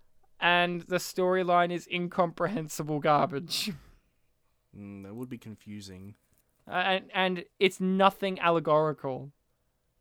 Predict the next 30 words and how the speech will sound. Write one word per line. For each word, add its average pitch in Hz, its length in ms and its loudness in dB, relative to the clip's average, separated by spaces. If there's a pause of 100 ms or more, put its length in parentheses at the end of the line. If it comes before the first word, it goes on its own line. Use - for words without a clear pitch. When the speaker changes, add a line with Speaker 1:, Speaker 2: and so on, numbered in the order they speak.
(160)
Speaker 1:
Because 160 180 -4
that's 185 160 6
David 170 340 4
Cage's 160 580 0
whole 147 180 0
thing 156 320 -2
now, 135 260 -2
where 139 200 0
it's 135 140 -4
like, 135 320 -2 (520)
oh, 175 400 8 (720)
was 196 280 4
it 190 260 -4
Becoming 196 520 2
Human? 196 600 -2
Speaker 2:
D-, - 100 -12 (200)
Speaker 1:
Isn't 185 260 4
Speaker 2:
Detroit 202 140 6
Speaker 1:
it, 185 100 -2
Speaker 2:
Become 127 220 -6
Human. 135 400 -4
Speaker 1:
isn't 214 260 6
about 202 420 12
race 185 380 6
things, 214 320 0
it's 202 160 0
just - 180 4
<laughs> - 0 -
about - 400 12
androids. 277 1400 10